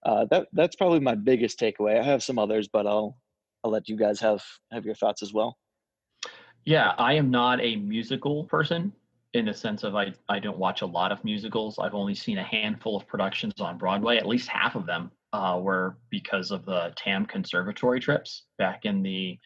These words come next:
Speaker 2: mid two thousands. Um, but I can say with, with certainty that, that this is my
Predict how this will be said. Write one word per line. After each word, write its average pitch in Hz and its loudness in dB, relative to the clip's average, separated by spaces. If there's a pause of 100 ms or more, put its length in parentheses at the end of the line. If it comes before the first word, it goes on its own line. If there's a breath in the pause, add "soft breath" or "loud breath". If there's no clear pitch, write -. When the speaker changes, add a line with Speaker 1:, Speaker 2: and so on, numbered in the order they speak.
(380 soft breath)
Speaker 2:
mid 101 0
two 107 -2
thousands. 98 2 (440 loud breath)
Um, 214 0
but 120 4
I 127 2
can 196 2
say 139 0
with, 123 2 (220)
with 110 -6
certainty 110 0
that, 95 -2
that 104 -2
this 139 0
is 120 -2
my 98 -2